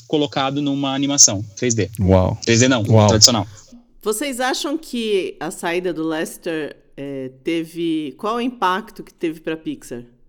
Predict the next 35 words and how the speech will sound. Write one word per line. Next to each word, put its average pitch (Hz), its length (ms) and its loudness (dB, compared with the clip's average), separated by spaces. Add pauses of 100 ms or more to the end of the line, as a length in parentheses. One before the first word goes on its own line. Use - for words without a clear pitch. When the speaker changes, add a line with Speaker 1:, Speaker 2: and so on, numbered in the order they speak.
(1600)
Speaker 1:
Eu 151 140 4
acho 202 160 6
que - 80 -2
teve 214 140 2
um 220 40 2
impacto 202 340 -2
negativo, 185 800 2 (140)
porque 143 420 4
do 139 120 6
jeito 147 240 8
que 180 80 6
ele 175 80 8
saiu, 160 500 6 (460)
ele 104 180 0
saiu 113 280 6
de 131 80 2
um 143 60 4
jeito 135 260 4
muito 139 380 4
ruim. 151 220 4 (260)
Tipo, 123 240 4
ele 127 100 8
era 139 80 6
o 156 60 2
cara 156 240 4
legal 147 460 0
que - 60 -16
todo 151 180 -2
mundo 139 180 0
gostava 127 400 -2
porque 120 220 -6
ele 120 100 0
fez 117 380 4
ótimas 135 420 4
animações, 151 600 4